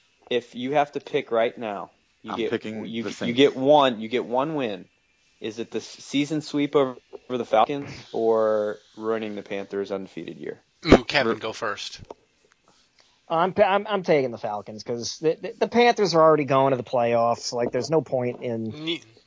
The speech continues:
Speaker 3: yeah, but Atlanta's in a death spiral. God damn.
Speaker 2: <laughs>
Speaker 3: I mean,
Speaker 2: I, I would take beating the Panthers, and I honestly think it, it could happen.
Speaker 3: Andrew?
Speaker 1: I would pick the Falcons, but I,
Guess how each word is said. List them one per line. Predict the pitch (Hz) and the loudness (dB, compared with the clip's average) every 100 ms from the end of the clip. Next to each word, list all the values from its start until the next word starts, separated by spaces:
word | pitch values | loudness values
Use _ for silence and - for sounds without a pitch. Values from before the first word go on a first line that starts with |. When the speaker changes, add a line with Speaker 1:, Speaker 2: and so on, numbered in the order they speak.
| _ _ - | _ _ -12
Speaker 3:
yeah, | 190 | -8
but | 165 147 | -6 -6
Atlanta's | 147 190 170 123 | -6 -4 -4 -8
in | 107 | -14
a | - | -8
death | - - | -6 -4
spiral. | - - - - - - - _ - | -4 -6 -12 -14 -16 -20 -20 _ -12
God | 156 906 - | -8 -8 -4
damn. | - - - 784 - 880 - | -2 -2 -6 -10 -10 -12 -12
Speaker 2:
<laughs> | - - - - - - | -14 -12 -14 -12 -14 -10
Speaker 3:
I | 165 | -10
mean, | 170 160 135 113 90 90 - - _ _ _ _ _ _ _ _ _ _ _ _ _ _ _ _ | -6 -4 -4 -8 -12 -20 -20 -20 _ _ _ _ _ _ _ _ _ _ _ _ _ _ _ _
Speaker 2:
I, | 110 107 | 2 2
I | 104 | 2
would | 101 92 | 0 -2
take | 101 85 | -4 -4
beating | 95 85 82 | -6 -6 -8
the | |
Panthers, | - 80 71 - - - _ _ _ - | -12 -12 -12 -16 -18 -20 _ _ _ 0
and | 104 | 2
I | 104 104 | 2 0
honestly | 104 - 92 | -4 -8 -8
think | 95 90 | -8 -10
it, | 85 - | -12 -12
it | - | -12
could | - 82 | -8 -8
happen. | 78 - - _ _ _ _ - | -8 -10 -16 _ _ _ _ -2
Speaker 3:
Andrew? | 123 123 120 139 147 - _ _ _ _ _ _ _ - | 0 0 -2 -10 -10 -16 _ _ _ _ _ _ _ -8
Speaker 1:
I | - 131 | 2 4
would | 151 131 - | 4 2 -2
pick | 120 - | -8 -8
the | |
Falcons, | - 95 80 - - - - | -6 -2 -2 -4 -12 -18 0
but | 139 131 | 6 8
I, | 135 | 8